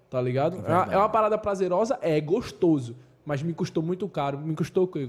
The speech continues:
Speaker 1: Custou minha família.
Speaker 2: E outra coisa
Speaker 1: Custou
Speaker 2: também,
Speaker 1: minha,
Speaker 2: né, Vitor?
Speaker 1: minha, minha, minha carreira, tá ligado?
Speaker 2: É, eu perdi valor, mano, perdi respeito e outra coisa. É, todo dia, todo dia que vai passando é uma luta, né, velho?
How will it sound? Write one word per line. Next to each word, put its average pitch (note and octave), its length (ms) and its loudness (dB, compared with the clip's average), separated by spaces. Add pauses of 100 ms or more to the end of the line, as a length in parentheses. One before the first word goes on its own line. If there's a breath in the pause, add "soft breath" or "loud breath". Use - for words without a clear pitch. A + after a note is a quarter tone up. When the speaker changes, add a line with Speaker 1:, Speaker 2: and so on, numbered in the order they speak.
Speaker 1:
Custou D3+ 260 -8
minha D#3+ 140 -4
família. D3 520 -4
Speaker 2:
E G#3 100 0
outra A3+ 220 0
coisa F#3 300 2
Speaker 1:
Custou G3 180 4
Speaker 2:
também, F#3 160 4
Speaker 1:
minha, F#3 120 6
Speaker 2:
né, F3+ 40 2
Vitor? E3 140 -4
Speaker 1:
minha, F3 280 2
minha, E3+ 380 -2
minha D#3+ 180 -2
carreira, D3 600 2 (320)
tá B2+ 100 -4
ligado? C3 400 0 (200)
Speaker 2:
É, G2 280 -8
eu C3 60 -4
perdi D3 380 0
valor, D3+ 420 0
mano, D#3+ 220 -4
perdi C3+ 240 -6
respeito C#3+ 500 -6
e D#3 60 -4
outra F3 180 -8
coisa. C3 340 -4 (140)
É, C#3+ 180 0
todo A3+ 320 0
dia, A3+ 300 2
todo D4+ 380 0
dia C#4+ 120 0
que B3 80 -6
vai C4 80 4
passando A3 360 0
é G#3+ 40 2
uma B3+ 120 -2
luta, G3+ 360 0
né, G#3 140 4
velho? C3 260 0